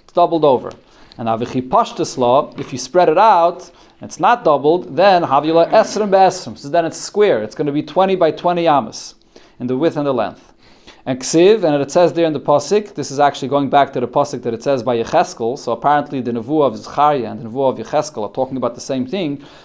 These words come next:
So by the Nevuah of Yecheskel it says, "Hiksuva panim va'acher," that it's written, this is a parchment that's written front and back. V'chi kolfis law, so now if you peel it,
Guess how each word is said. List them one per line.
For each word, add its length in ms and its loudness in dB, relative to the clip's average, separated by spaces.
So 140 -10
by 100 4
the 80 2
Nevuah 340 2
of 80 -2
Yecheskel 380 0
it 80 -4
says, 420 4
"Hiksuva 540 -2
panim 300 -2
va'acher," 440 0
that 100 -2
it's 180 0
written, 540 0
this 220 -8
is 80 -8
a 60 2
parchment 640 -2
that's 180 -10
written 260 -4
front 640 0
and 180 -8
back. 400 0
V'chi 300 -4
kolfis 580 -2
law, 200 4
so 160 -4
now 180 2
if 140 -4
you 80 -12
peel 340 -4
it, 240 -6